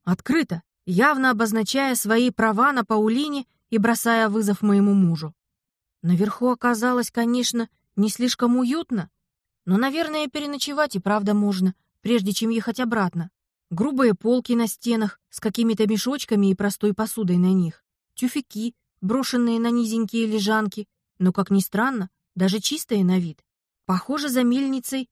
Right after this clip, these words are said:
и правда приглядывали. Тепло от печурки медленно поднималось ко второму ярусу, и я начала согреваться. Хилберт пошарил на полках,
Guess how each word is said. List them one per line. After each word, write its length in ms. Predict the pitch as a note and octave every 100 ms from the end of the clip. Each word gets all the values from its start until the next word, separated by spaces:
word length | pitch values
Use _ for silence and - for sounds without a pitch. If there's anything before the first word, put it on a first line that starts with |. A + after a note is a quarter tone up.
| _ -
и 80 |
правда 380 | F3+ G#3 A3 A#3
приглядывали. 720 | B3 A3+ G3+ G3 A3+ F#3+ D#3 - _ _ _ _ _ -
Тепло 320 | A3 C4 D4+
от 120 | -
печурки 460 | C#4 - D#4+ C#4 C4+
медленно 500 | C#4 C#4 C4 C4 B3
поднималось 640 | B3 A#3 B3 C4+ C4 B3
ко 100 | A3+
второму 440 | - A#3+ B3+ A#3+
ярусу, 520 | A3+ D4 C#4+ F#3+ - - _ _ - F3+
и 40 |
я 300 | G3 B3 E4+
начала 480 | D4+ - B3 A#3 C4
согреваться. 880 | B3+ A3+ A3+ G#3 G3+ F#3+ - - E3 _ _ _ _
Хилберт 500 | - D#4+ E4+ D4+ -
пошарил 480 | A#3 A3+ B3+ B3+ G#3+
на 120 | G3
полках, 540 | F#3 A3+ B3 A#3+ G3+